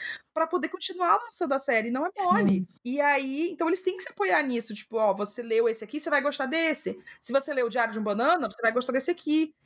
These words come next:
Speaker 1: Porque é assim que você vai puxar uma coisa pra outra pra poder entenderem, sabe? Vai ser um tio, um, um, um avô, uma coisa assim, vendo. "Ai, tá lendo esse
Speaker 2: Uhum.
Speaker 1: livro aqui." E fala, "Ó, meu, meu sobrinho, meu neto, meu não sei o quê, gosta desse livro aqui.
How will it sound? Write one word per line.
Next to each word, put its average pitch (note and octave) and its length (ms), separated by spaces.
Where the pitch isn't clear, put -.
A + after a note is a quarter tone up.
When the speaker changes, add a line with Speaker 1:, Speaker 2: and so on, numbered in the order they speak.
Speaker 1:
Porque E4+ 220
é F#4 40
assim F4+ 320
que - 40
você G4 140
vai D#4 160
puxar A#3 680
uma A#3+ 220
coisa A#3 300
pra A3+ 180
outra A3+ 260
pra B3 120
poder A#3+ 240
entenderem, G#3+ 520
sabe? F3+ 300
Vai F#3+ 140
ser A3 180
um A3+ 100
tio, A#3+ 760
um, A3 160
um, G#3+ 320
um G#3 60
avô, G#3+ 640
uma G3+ 200
coisa G3+ 260
assim, A#3+ 300
vendo. A3+ 560
"Ai, C4 300
tá G#3 160
lendo G3+ 220
esse G#3+ 180
Speaker 2:
Uhum. C4+ 60
Speaker 1:
livro C#4 200
aqui." B3 580
E F#3+ 60
fala, D4 320
"Ó, - 20
meu, B3+ 140
meu A#3+ 260
sobrinho, C4 500
meu A#3 120
neto, A3+ 360
meu G#3+ 100
não A3 80
sei A#3+ 120
o - 40
quê, D4+ 280
gosta B3+ 460
desse C4 240
livro D4+ 240
aqui. C#4 480